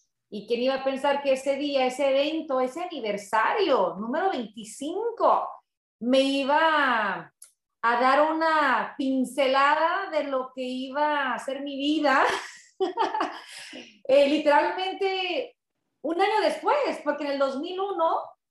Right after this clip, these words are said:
es cuando se me ofrece la oportunidad de ir a una audición a K-Love, porque en aquel momento el locutor estrella, Pepe Barreto, fíjate nada más cómo funciona Dios, ¿verdad?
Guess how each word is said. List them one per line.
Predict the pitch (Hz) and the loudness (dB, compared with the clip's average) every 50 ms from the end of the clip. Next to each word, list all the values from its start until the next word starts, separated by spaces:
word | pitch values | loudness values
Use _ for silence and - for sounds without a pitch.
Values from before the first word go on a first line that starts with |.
| _ _ | _ _
es | 240 262 262 - | -4 -4 -4 -4
cuando | - 320 320 311 311 | -4 -4 -4 -2 -4
se | 311 320 294 269 | -4 -4 -4 -4
me | 262 262 254 254 247 240 240 233 233 226 226 226 220 220 220 | -4 -4 -4 -2 -2 -2 -2 -4 -4 -6 -6 -6 -4 -4 -4
ofrece | 208 - 262 277 277 277 330 330 | -2 2 2 2 2 2 0 0
la | 311 277 | 0 0
oportunidad | - - 247 240 240 233 - 240 233 233 240 220 247 262 277 262 | -2 -2 -4 -4 -4 -4 -6 -8 -6 -6 -4 -2 0 0 0 0
de | 294 | -2
ir | 277 262 | -2 0
a | 277 277 | -2 -2
una | 277 285 277 269 | -2 -2 0 2
audición | 262 254 247 - 240 214 - - - 294 302 285 262 277 285 - - _ _ _ _ _ _ | 2 2 0 0 -4 -10 -12 -14 -10 -6 -2 -2 -2 -2 -4 -6 -14 _ _ _ _ _ _
a | - 208 - - | -8 -8 -8 -4
K-Love, | 269 285 277 277 277 269 262 247 254 254 247 247 | -4 -4 -2 -2 -2 0 2 2 2 0 0 -2
porque | 262 247 247 - 226 220 | -4 -6 -6 -6 -8 -6
en | 208 202 | -4 -4
aquel | 196 196 - 233 233 233 | -6 -6 -6 -6 -6 -6
momento | 247 262 254 262 262 247 220 - 254 254 | -4 -4 -4 -4 -4 -6 -4 -2 -2 0
el | 254 240 | 0 0
locutor | 220 202 - - - 196 - 202 202 226 | -2 -4 -6 -8 -12 -10 -10 -8 -6 -6
estrella, | 233 - - 254 247 233 233 240 240 - | -8 -6 -4 -2 0 0 0 -2 -2 -6
Pepe | - - - 190 185 | -10 -10 -10 -6 -2
Barreto, | 220 240 262 277 285 262 269 - 302 330 - - | -2 0 2 2 0 0 0 0 -2 -2 -2 -6
fíjate | 247 220 233 - 226 | -6 -8 -6 -6 -6
nada | 214 214 214 220 226 233 | -4 -2 0 0 0 0
más | 247 277 294 285 285 - - _ _ _ _ - | 2 0 0 0 -2 -8 -18 _ _ _ _ -16
cómo | 175 185 190 190 - | -14 -12 -12 -12 -12
funciona | 202 202 190 208 220 214 226 233 | -12 -14 -12 -10 -8 -6 -6 -6
Dios, | 233 269 277 277 - | -2 0 0 0 0
¿verdad? | 214 208 196 214 233 262 - | -4 -6 -4 -2 -2 -2 -2